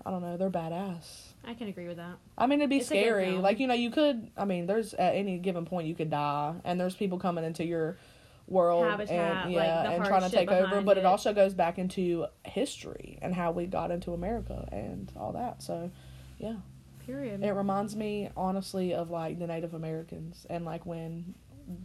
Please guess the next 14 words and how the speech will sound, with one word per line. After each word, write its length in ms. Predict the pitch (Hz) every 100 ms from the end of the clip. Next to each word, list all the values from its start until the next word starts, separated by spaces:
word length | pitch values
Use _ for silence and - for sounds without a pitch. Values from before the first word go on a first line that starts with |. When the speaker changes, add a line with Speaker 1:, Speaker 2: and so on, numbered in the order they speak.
| - - - - 185
Speaker 1:
you 140 | 170
know, 240 | 160 156 170 185 - -
people 220 | 190 180
first 280 | 180 180 -
came 160 | 175
over 300 | 165 165 165
and 100 | 156
were 100 | 160
taking 280 | 165 170 170
over 160 | 165 170
their 140 | 165
land. 340 | 165 165 165 220
Speaker 2:
Like 160 | 202
Pocahontas. 500 | 208 202 202 220 202